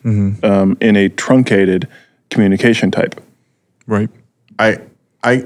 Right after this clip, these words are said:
Speaker 3: I think I could speak into this a little bit, and it's been interesting for me. But again, I, this has to come from the stance of, um, I'm of the generation that phone communication and real communication were my only two bases of,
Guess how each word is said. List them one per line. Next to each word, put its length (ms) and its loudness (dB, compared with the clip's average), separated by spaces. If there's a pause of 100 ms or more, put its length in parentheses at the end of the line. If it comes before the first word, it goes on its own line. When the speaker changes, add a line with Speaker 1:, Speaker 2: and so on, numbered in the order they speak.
Speaker 3:
I 180 2
think 200 -2
I 120 0
could 120 -12
speak 340 -4
into 200 2
this 180 -2
a 80 -2
little 240 0
bit, 160 0
and 140 -4
it's 160 -4
been 160 0
interesting 420 -4
for 140 -6
me. 100 -2
But 160 0
again, 480 0
I, 80 -10 (400)
this 300 -8
has 320 -6
to 80 -6
come 160 -4
from 160 -6
the 100 -4
stance 400 -4
of, 380 -2 (560)
um, 400 -2 (160)
I'm 240 2
of 220 0
the 100 2
generation 680 0
that 340 -4
phone 300 -4
communication 800 -2
and 180 -2
real 140 2
communication 640 -2
were 120 0
my 220 -2
only 380 -2
two 200 -4
bases 640 -4
of, 300 -6